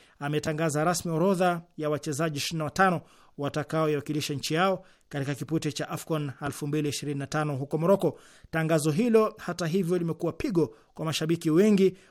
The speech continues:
waliokuwa na matumaini ya kumwona kiungo wa Yanga Sports Club, Pacome Zouzoua, akipata nafasi katika kikosi hicho. Taarifa rasmi zimebainisha kwamba Zouzoua hatoweza kujiunga na timu hiyo licha ya kiwango chake bora katika ligi kuu ya soka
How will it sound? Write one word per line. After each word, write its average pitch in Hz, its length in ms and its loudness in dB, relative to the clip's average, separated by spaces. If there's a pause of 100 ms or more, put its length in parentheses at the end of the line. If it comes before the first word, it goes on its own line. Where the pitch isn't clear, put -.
(100)
waliokuwa 156 380 2
na 170 60 -2
matumaini 185 640 2
ya 160 80 -4
kumwona 175 440 0
kiungo 165 640 0 (200)
wa 160 160 0
Yanga 165 560 0
Sports - 380 -8
Club, 180 340 0
Pacome 170 420 -4
Zouzoua, 160 520 4 (280)
akipata 156 500 -2
nafasi 165 300 -2
katika 156 220 -6
kikosi 165 280 -4
hicho. 190 300 2 (340)
Taarifa 185 420 2
rasmi 220 500 2 (140)
zimebainisha 170 640 -2
kwamba 170 480 0 (160)
Zouzoua 160 600 4 (160)
hatoweza 175 500 0
kujiunga 160 340 -2
na 147 60 -2
timu 147 180 -4
hiyo 220 340 2 (260)
licha 175 680 2 (160)
ya 151 140 -4
kiwango 151 340 -4
chake 160 260 -4
bora 165 380 4 (240)
katika 151 260 -6
ligi 143 200 -4
kuu 156 160 -2
ya 143 120 0
soka 143 460 -4